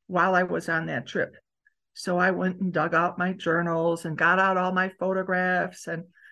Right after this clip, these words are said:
and I go, "I gotta write. I gotta write about my trip." And so I just started writing, and I could not stop. It was overwhelmingly, overwhelmingly wonderful,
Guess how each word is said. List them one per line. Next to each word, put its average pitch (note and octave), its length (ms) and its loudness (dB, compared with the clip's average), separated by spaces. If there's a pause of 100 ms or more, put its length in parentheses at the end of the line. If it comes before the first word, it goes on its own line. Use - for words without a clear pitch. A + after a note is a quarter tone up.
(260)
and F#3+ 100 -4
I F3+ 80 -2
go, F#3 300 -8 (1500)
"I - 20 -2 (100)
gotta D4+ 120 4
write. B3 360 0 (340)
I C#5 200 4
gotta A3 80 0
write G#3+ 240 0
about B3 320 -2
my B3+ 140 -2
trip." - 360 -4 (360)
And A3 160 0
so F#3+ 240 -2
I A#2 100 -4
just - 460 -6 (320)
started F3 400 2
writing, E3 460 0 (260)
and G3+ 400 4
I G3 220 2
could G3 200 -4
not F3+ 320 -4
stop. - 580 -6 (840)
It C4 160 6
was A#3+ 400 4
overwhelmingly, G3+ 1000 2 (1300)
overwhelmingly D#3+ 600 0
wonderful, A3+ 600 2